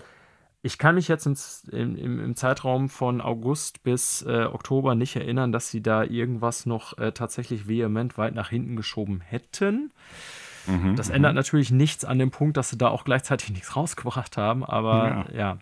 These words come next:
Speaker 1: ja, ähm, das ist ein anderes Thema, das haben wir ja gerade schon abgehakt. Nee, also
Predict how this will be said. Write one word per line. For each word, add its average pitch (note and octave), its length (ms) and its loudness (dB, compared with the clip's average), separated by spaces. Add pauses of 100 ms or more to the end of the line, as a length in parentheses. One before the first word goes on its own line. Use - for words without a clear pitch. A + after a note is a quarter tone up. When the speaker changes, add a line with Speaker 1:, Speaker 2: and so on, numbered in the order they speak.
(160)
Speaker 1:
ja, A2 160 0
ähm, G#2 240 -2
das - 180 -4
ist G#2+ 160 -4
ein A2 60 -2
anderes G2+ 320 -4
Thema, F#2+ 240 -2
das G2 160 -6
haben G2+ 80 -2
wir G2 60 -2
ja G2 60 -2
gerade F#2+ 160 -6
schon G2+ 120 -8
abgehakt. E2 500 -10 (840)
Nee, G#2+ 260 2 (100)
also A2+ 420 0